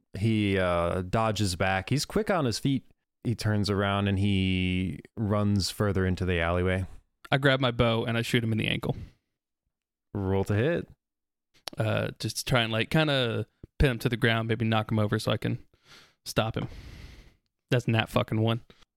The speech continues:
Speaker 1: <laughs> You try to, uh, unsling your bow from your shoulder, and it kinda sticks. It catches on a button. And it's like, "Oh, shit." And you, you unsling it, you pull it off of the button,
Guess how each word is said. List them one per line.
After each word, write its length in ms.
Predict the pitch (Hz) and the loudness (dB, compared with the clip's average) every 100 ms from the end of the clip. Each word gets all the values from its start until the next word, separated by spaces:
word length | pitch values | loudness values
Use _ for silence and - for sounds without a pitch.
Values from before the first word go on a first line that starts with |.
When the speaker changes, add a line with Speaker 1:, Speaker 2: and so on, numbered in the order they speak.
| _ - - _ - | _ -18 -18 _ 0
Speaker 1:
<laughs> 340 | 165 143 123 - - 104 - - 156 - - - _ - | 2 4 2 2 0 -2 -6 -4 -2 -2 -6 -10 _ -6
You 120 | 135 | -4
try 160 | 143 139 | 0 0
to, 80 | 110 - - - - | 0 -2 -4 -8 -2
uh, 420 | 110 101 95 113 | 0 2 2 2
unsling 380 | 110 - 117 107 | 0 0 0 0
your 100 | 98 | 2
bow 200 | 104 101 | 0 0
from 180 | 98 | 0
your 80 | 98 | -2
shoulder, 460 | 92 104 95 98 92 | 0 0 0 0 0
and 100 | 104 | -2
it 140 | - | -4
kinda 260 | - 110 95 | -4 -4 -2
sticks. 380 | - 113 - - | -4 -4 -4 -6
It 80 | |
catches 340 | - 101 113 101 | -4 -4 -2 -2
on 140 | 98 | -2
a 20 | |
button. 300 | 85 98 - | 0 -2 -4
And 80 | 95 | -6
it's 160 | 92 90 | -6 -8
like, 100 | - | -8
"Oh, 40 | - | -8
shit." 640 | - - - - - - - _ _ _ _ _ - | -6 -6 -8 -10 -12 -20 -20 _ _ _ _ _ -4
And 120 | 120 | 0
you, 260 | 107 107 - _ _ - _ - | 0 0 -6 _ _ -20 _ -4
you 200 | 127 110 | 0 2
unsling 580 | 117 123 117 - 123 113 | 2 2 0 0 0 0
it, 120 | 113 | 0
you 300 | 110 104 113 - | 0 0 -2 -2
pull 200 | 117 110 | 0 2
it 60 | |
off 220 | 104 104 | 0 0
of 80 | 107 | -2
the 80 | 95 | 0
button, 380 | 104 107 101 | -2 -2 -6